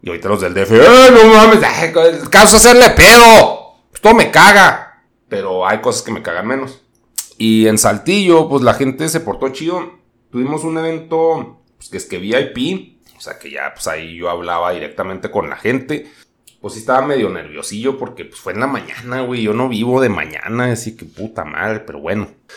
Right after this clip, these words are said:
Pero bueno, me pagaron, ¿verdad? Pues claro que tengo que estar, ah, claro, sí.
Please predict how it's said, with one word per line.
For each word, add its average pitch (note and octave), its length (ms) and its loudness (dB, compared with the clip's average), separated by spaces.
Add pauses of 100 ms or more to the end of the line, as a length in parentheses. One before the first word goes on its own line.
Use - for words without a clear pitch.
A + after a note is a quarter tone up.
(140)
Pero G#2+ 140 0
bueno, G#3 240 6
me D#3 80 6
pagaron, A#2 640 6
¿verdad? G3 260 2
Pues - 400 -14
claro - 400 -8
que - 80 -16
tengo G#2 220 -14
que - 80 -16
estar, D#2+ 300 -10
ah, G#2 100 -8
claro, - 440 -8
sí. G#2+ 520 -12